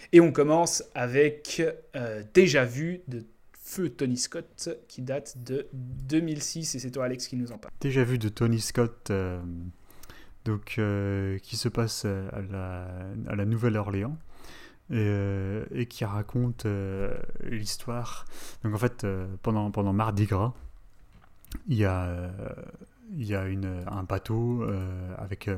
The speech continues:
Speaker 2: des centaines de passagers qui explose soudainement.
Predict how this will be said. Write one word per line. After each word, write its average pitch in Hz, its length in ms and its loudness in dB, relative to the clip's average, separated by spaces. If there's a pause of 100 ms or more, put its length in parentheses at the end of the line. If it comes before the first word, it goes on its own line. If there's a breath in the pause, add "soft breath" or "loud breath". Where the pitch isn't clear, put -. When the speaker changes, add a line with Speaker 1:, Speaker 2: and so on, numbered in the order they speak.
(140)
Speaker 2:
des 101 80 -6
centaines 113 320 -2
de 110 80 2
passagers 110 500 0 (540 loud breath)
qui - 220 0
explose 123 420 0
soudainement. 101 500 -2